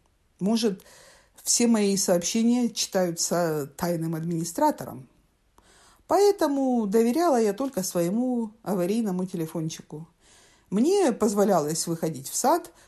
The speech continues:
подышать свежим воздухом. Там я, скрывшись за деревьями,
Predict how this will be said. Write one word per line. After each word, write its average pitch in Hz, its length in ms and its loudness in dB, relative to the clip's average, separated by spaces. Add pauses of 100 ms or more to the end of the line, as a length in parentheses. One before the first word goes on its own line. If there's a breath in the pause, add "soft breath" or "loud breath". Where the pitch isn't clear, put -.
подышать 180 440 -2
свежим 226 340 0
воздухом. 160 600 -10 (680 soft breath)
Там 339 240 2
я, 190 440 -2
скрывшись - 500 -2
за 190 120 -2
деревьями, 175 680 -4